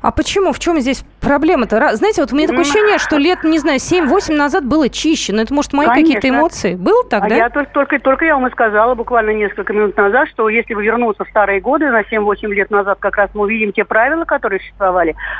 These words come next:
Speaker 2: В Москве они были разработаны административной инспекцией, которую возглавлял господин Ищенко, покойный, царство ему небесное. Но там было четко прописано, когда, что убирается, в какое время, какой порядок. И там и лю-, и,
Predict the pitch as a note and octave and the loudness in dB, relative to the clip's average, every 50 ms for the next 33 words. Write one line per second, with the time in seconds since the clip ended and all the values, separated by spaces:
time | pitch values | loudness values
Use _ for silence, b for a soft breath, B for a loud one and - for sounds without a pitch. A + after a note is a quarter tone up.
0 | B - A3 G#3 G#3 - - C#4+ E4 E4 D4 A#3+ G#3+ G#3 G3 F#3+ G#3+ G#3+ G#3+ G#3+ | B -2 -2 -2 0 -2 -2 0 0 2 0 0 0 -2 -2 0 0 0 0 0
1 | B3 B3+ C4+ G#3+ G#3 G3+ G3+ - - G#3+ A3 G#3+ D4+ D4+ C4+ A#3 A3 G3+ - - | -4 -8 -8 -6 -6 -6 -6 -4 -4 -4 -2 0 0 0 0 0 -2 -2 -2 -2
2 | - F#3+ E3 - - - G3+ A3+ A3+ B B B B B - A3 A3 A#3+ A#3 A3 | -4 -4 -4 -4 -6 -6 -4 -4 -4 B B B B B -2 0 0 0 0 0
3 | G#3 A#3+ A#3 A3+ G#3+ G#3 - - A#3 A3+ G#3+ A#3 A3+ G3+ - A#3 G#3+ - - - | 0 0 0 0 -2 -4 -4 -4 -4 -2 -2 -2 -4 -4 -4 -6 -6 -4 -4 -4
4 | G#3+ G#3+ A#3 A3 G#3+ G#3+ G#3 - G#3 - - - G#3+ G#3+ A3 G#3+ F#3+ G3+ G3+ - | -2 -2 -2 -2 -2 -2 0 -2 -2 -2 -2 -6 -4 -4 -2 -2 0 -2 -2 -2
5 | - G3 G3 B B B B B B - A3 A3+ - - B3 A#3+ A#3+ B3 A#3+ A#3+ | -4 -4 -4 B B B B B B -2 -2 0 0 0 0 0 0 0 -2 -2
6 | A#3 - - D#4+ F4+ - - C#4+ - B3+ B3 A#3+ A#3+ A3+ - - A3 - - B3 | -4 -4 -4 -4 -4 -4 -4 -4 0 0 0 0 -2 -6 -10 -8 -8 -2 -2 -2
7 | A#3+ A3+ G3+ G3+ F#3 F#3+ F#3+ - - A3+ A3 G#3 F#3 A3 A3 A3+ A3+ A3+ - - | -2 0 0 0 0 0 -2 -4 -2 -2 -2 -2 0 0 0 2 0 0 -2 -6
8 | B3 - A#3 G#3+ - - C4+ C4+ B3 G#3+ G3+ F#3+ F3 F3 F#3 F#3+ F#3+ B B B | -6 -4 -4 -2 0 0 0 2 2 2 2 2 0 0 0 -2 -4 B B B
9 | B - A3+ G3 - D4 C#4 - C4 A3+ G3+ F#3+ F3 F3+ F3+ G3+ G3+ B B B | B -2 -2 0 0 0 0 2 0 2 2 2 0 0 0 -4 -6 B B B
10 | B B - G#3+ G3 - A#3+ A3+ A3+ G3 - - A3+ A3 A3 A3+ B3+ A3 A#3 | B B -8 -4 0 0 0 0 0 -4 -8 -8 -6 -4 -4 -4 -4 -4 -4